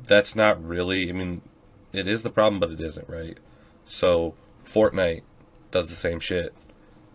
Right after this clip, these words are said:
Call of Duty does the same shit. You know, now Rocket League's doing the same shit. It's because there's no competition, and it's because there's,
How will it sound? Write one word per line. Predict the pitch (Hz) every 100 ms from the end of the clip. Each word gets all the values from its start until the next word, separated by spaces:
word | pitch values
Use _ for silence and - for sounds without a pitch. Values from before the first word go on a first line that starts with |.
| -
Call | - 87
of | 85
Duty | 107 90
does | 78 85
the | -
same | - 87 82
shit. | 87 82 - - - - - - - - -
You | 90
know, | 87
now | 85 90
Rocket | 92 98 92
League's | 90 82
doing | 85
the | 80
same | - 82
shit. | 78 80 80 - - - -
It's | 90 -
because | 98 - 113 113 101
there's | 95 90 95
no | 87
competition, | - 95 - - 85 - 87 87
and | 85
it's | 85 -
because | 87 90 85 85
there's, | 87 85 80 -